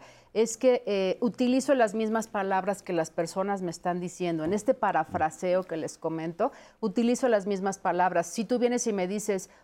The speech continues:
"Oye, es que fulanita y dejó, este, las cosas, las carpetas tiradas, ¿y qué cree que yo voy a levantar?". Y... Entonces, traigo ese mensaje a positivo y además voy a utilizar tus palabras. "Ah, eh, entendí, entonces... Eh,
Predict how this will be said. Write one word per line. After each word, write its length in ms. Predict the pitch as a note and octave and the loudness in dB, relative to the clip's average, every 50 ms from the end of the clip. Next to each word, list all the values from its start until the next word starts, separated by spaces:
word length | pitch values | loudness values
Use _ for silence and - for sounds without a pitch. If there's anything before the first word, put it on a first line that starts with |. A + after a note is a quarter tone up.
| _ - | _ 4
"Oye, 260 | G4 F4+ F4+ E4+ E4+ | 4 6 6 4 2
es 100 | E4 - | -2 -2
que 80 | E4 | -4
fulanita 520 | D4+ - D4 C#4+ C4 C4 C4+ C#4 C4+ C4+ B3+ | -2 0 0 0 2 2 0 0 2 2 2
y 40 | A3+ | 4
dejó, 420 | A#3 A#3 A#3 C4 B3+ B3 B3+ B3+ | 2 0 2 4 4 6 6 4
este, 280 | A#3+ A#3 - - A#3 G#3+ | 2 0 -2 -2 0 2
las 180 | G3 G3+ - | 2 0 0
cosas, 340 | - - A#3+ A#3 A#3+ A#3 G#3 | 0 0 0 2 0 0 0
las 140 | A3+ G#3+ G3+ - | 0 0 0 0
carpetas 440 | A3 - - A#3 A3 A3 A#3 G#3+ - | -4 -2 0 0 0 0 -2 -2 -2
tiradas, 520 | - A3 G#3 G#3 G#3+ A3 A3 G#3+ G#3+ G#3+ G#3+ | -4 -2 0 2 2 4 4 2 0 0 -2
¿y 40 | |
qué 140 | F3+ - A3 | -2 -2 -2
cree 220 | A3 A#3 G#3+ A3 A3 | 2 2 2 2 2
que 100 | A3 G#3 | 2 0
yo 80 | G#3+ G#3 | 2 2
voy 100 | A3 A3 | 4 4
a 60 | G#3+ | 4
levantar?". 560 | G#3+ G#3 G3 G3+ G3+ - A3+ G#3+ G#3+ A3 G#3+ | 4 4 4 2 2 2 4 4 6 4 4
Y... 80 | G#3 - - - - _ _ _ _ _ _ _ _ | 2 -2 -8 -14 -20 _ _ _ _ _ _ _ _
Entonces, 340 | - A#3 A3 B3 A#3 - - - - | -2 2 4 4 2 2 -4 -2 2
traigo 340 | C4 C#4+ E4 E4+ F4 E4+ | 4 4 6 6 6 4
ese 220 | F4 - - D4+ C4 | 2 4 4 2 2
mensaje 460 | A#3+ G#3 G#3+ G#3 A#3+ A3+ A3 - A#3+ | 2 2 2 2 2 2 4 4 2
a 60 | A3 | 0
positivo 720 | - G3+ F3+ - - F3 - - F#3 F3+ F3 F3+ D4+ F4+ - _ _ _ _ _ _ | 2 0 -2 -2 -4 -8 -6 -4 -2 0 2 2 0 0 -2 _ _ _ _ _ _
y 140 | - G3+ A3+ | 2 4 6
además 400 | G#3+ G3 G#3 G#3 A3 A3+ A#3 G#3 | 6 6 4 2 2 2 2 2
voy 160 | A#3+ C4 B3+ | 2 4 4
a 20 | B3+ | 4
utilizar 480 | - - A#3+ A3 G3+ G#3 - A3 G3+ | 4 2 0 0 0 0 0 -2 -2
tus 180 | G3+ - G#3 - | -2 -4 -6 -4
palabras. 640 | - G#3+ G3 F#3+ F#3+ G3+ G3+ F#3+ F3 F3 F3 - - _ _ _ _ _ _ _ _ - | -2 -2 0 2 2 0 0 0 -2 -4 -4 -8 -16 _ _ _ _ _ _ _ _ 0
"Ah, 400 | A3 A#3 B3 B3 B3+ B3+ B3 - - - | 2 2 4 4 4 4 2 0 -2 -2
eh, 260 | G3+ G#3+ G#3+ G#3 - - | 0 2 2 2 2 2
entendí, 560 | G#3+ A3+ A3 - B3+ A#3+ B3 G#3+ C#4+ D4+ D4+ - | 0 2 4 4 4 4 4 2 2 2 2 2
entonces... 500 | B3 A#3 - C4+ B3+ C#4+ C#4+ C4+ - - | 0 0 0 0 2 2 0 0 -2 -2
Eh, 560 | - G#3+ G3+ G3+ G3 F#3+ F#3+ F#3 F3 E3+ F#3 | -2 0 0 2 2 0 0 0 0 -2 -2